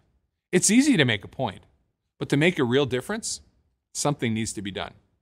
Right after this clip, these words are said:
Telling someone they're wrong, it's not the same as inspiring them to do it right. To the person who uses their Facebook page to frequently share your political beliefs, realize that you can totally do that if you want, but ask yourself,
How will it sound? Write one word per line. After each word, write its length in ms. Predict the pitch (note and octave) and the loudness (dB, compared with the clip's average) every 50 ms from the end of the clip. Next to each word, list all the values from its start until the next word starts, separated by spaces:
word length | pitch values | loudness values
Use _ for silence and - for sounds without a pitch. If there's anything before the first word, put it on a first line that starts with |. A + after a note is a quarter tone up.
| _ _ _ _ _ _ _ _ _ _ _ _ _ _ _ - | _ _ _ _ _ _ _ _ _ _ _ _ _ _ _ 2
Telling 280 | - A#3+ C#4 C#4 C#4 G#3+ | 6 6 6 8 6 6
someone 320 | - A#3+ A#3 A3+ A3 G3 | 6 6 6 6 6 6
they're 120 | F3 D3+ | 6 4
wrong, 420 | C3+ C#3 D#3 E3 E3+ F3 F3+ F#3 E3+ - - - | 4 4 6 6 6 4 2 0 -6 -10 -14 -8
it's 200 | - - - - | -6 -6 -4 2
not 220 | F#3+ D#3+ D#3 - | 2 2 2 2
the 80 | D3+ C3+ | -2 -2
same 320 | - - D3 C#3+ C#3+ B2+ | -2 0 0 0 0 0
as 140 | A#2 - A#2+ | -2 -4 -4
inspiring 760 | A2+ G#2 - - - - C3+ C3+ C#3 C3+ B2+ G#2+ F#2+ F#2 F2+ | -6 -6 -6 -6 -4 0 2 4 4 4 2 0 -4 -6 -8
them 220 | F#2+ F#2+ G2 G2+ _ _ _ _ _ _ _ _ | -12 -14 -16 -18 _ _ _ _ _ _ _ _
to 100 | - - | -10 -10
do 220 | F#2 F#2+ G#2+ G#2 | -8 -6 -6 -8
it 100 | G2+ - | -8 -6
right. 280 | F#2+ G2+ G2+ F#2 F2+ F#2 _ _ _ _ _ _ _ _ _ _ _ _ _ _ _ _ - | -6 -6 -6 -6 -8 -10 _ _ _ _ _ _ _ _ _ _ _ _ _ _ _ _ -4
To 100 | - G#3+ | 0 6
the 120 | G3 G#3+ | 6 6
person 420 | G#3 - A3+ A#3 B3 - - A3+ G3+ | 6 6 6 6 6 6 4 6 6
who 60 | F#3 | 6
uses 400 | F3+ F3+ F#3+ G3+ E3+ E3 E3 C#3+ | 6 4 2 0 0 0 0 2
their 120 | E3 D3+ | 2 0
Facebook 500 | D3+ - E3+ E3 D#3+ - - D3 A#2 - | 2 2 2 2 2 0 -2 -4 -6 -2
page 280 | - B2 A2+ A2 G#2 - | -2 -2 0 0 -2 -6
to 80 | - | -8
frequently 540 | G#2+ - - D3+ D#3 D#3 - D#3+ G#2+ B2+ A#2+ | -8 -4 0 0 0 0 0 -8 -6 -6 -6
share 360 | A2 - - B2+ B2+ B2 A#2 - - - _ - | -6 -4 -4 -2 -2 -2 -4 -6 -12 -20 _ -6
your 120 | A#2+ A#2+ | -6 -4
political 500 | A#2+ - B2+ A#2+ B2 C3 B2+ B2+ - A#2+ | -2 -2 -2 0 0 0 -2 -2 -4 -6
beliefs, 500 | G#2 A2+ A2 A2 G#2+ F#2 - - - - _ _ _ _ - | -10 -8 -6 -6 -8 -8 -6 -8 -8 -10 _ _ _ _ -4
realize 480 | C#3 E3+ A3+ D4 D#4+ D#4 C#4+ C4+ - - | 0 4 4 4 6 6 6 6 6 4
that 120 | F#3+ C#3+ | 4 2
you 140 | E3+ A#3+ C#4 | 2 0 2
can 140 | - D4 - | 0 -2 -2
totally 540 | - F3 F3 F#3+ G#3 A#3+ B3+ B3+ A3+ G#3+ - _ _ - | -2 0 4 4 4 2 2 -2 -4 -4 -8 _ _ -4
do 120 | - F3 | -4 0
that 200 | F#3+ F3 D3 B2 | 4 6 4 4
if 140 | A#2 - - | 4 0 -6
you 80 | A#2+ A#2 | -8 -8
want, 320 | A2+ A#2+ A#2+ G#2+ G2+ - | -6 -6 -6 -6 -6 -4
but 160 | - D#3 - - | -4 -4 -4 -4
ask 320 | - - A3+ B3+ - - | -10 -8 -4 -4 -4 -2
yourself, 480 | - G#3 - - - G2+ - - - | -4 -4 -4 -2 -2 -2 -4 -4 -12